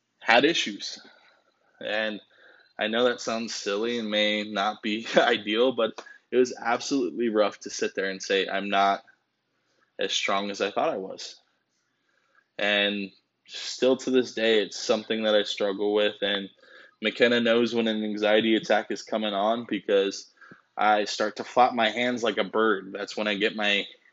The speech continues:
like, anxiety attacks. If I start doing that,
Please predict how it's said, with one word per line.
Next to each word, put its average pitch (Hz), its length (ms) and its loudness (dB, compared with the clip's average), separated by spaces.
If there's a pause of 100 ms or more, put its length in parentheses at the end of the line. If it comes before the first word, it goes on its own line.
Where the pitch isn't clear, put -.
(380)
like, 101 180 -2
anxiety 104 480 2
attacks. 95 380 -4
If 98 100 -4
I 107 100 2
start 120 340 2
doing 120 300 0
that, 113 260 2